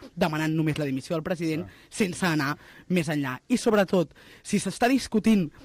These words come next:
Speaker 1: el periodisme perquè es qüestiona ara que si el país s'ho ha inventat,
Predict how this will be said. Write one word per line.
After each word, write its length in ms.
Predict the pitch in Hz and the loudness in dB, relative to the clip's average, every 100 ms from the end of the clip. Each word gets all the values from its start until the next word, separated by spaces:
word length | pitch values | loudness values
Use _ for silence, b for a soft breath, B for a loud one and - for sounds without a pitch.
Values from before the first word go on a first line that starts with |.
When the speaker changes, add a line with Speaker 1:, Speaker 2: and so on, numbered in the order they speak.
| B | B
Speaker 1:
el 120 | 175 | -2
periodisme 680 | - 156 165 220 - 190 131 B B B | 0 -2 0 0 2 0 0 B B B
perquè 320 | 180 160 165 160 165 | -4 0 0 0 -2
es 160 | 160 | -4
qüestiona 600 | - 160 - 196 196 185 | -4 -8 -2 2 4 4
ara 160 | 196 175 | 2 2
que 240 | 165 156 | 0 -2
si 120 | 143 165 | -4 -8
el 100 | - | -4
país 280 | 160 190 | -4 -4
s'ho 140 | - 170 | -2 -2
ha 20 | |
inventat, 560 | 160 151 135 170 175 | 0 0 0 0 -2